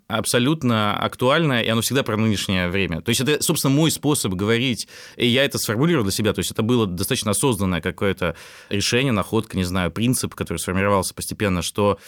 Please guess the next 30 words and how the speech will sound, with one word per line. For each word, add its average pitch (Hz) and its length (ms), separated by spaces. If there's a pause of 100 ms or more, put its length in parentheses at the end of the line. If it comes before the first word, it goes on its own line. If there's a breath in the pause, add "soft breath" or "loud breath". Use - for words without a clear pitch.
(260 loud breath)
я 123 200
буду 123 200
говорить 123 180
про 110 80
сегодняшний 110 460
день 208 400 (280 soft breath)
через 165 760 (300 loud breath)
призму 120 840
другого 117 800
времени 151 640 (300 loud breath)
и 120 100
другой 123 320
ситуации, 165 440
другого 117 360
жанра, 147 520
условно 110 420
говоря, 101 420
и 98 80
так 117 220
далее. 101 300
И 113 300 (180 loud breath)
через 139 340
вот 120 160
эти 143 220
вот 104 200
какие-то 120 340
отражения 117 520
зеркал, 143 480
как 101 240
бы, 95 200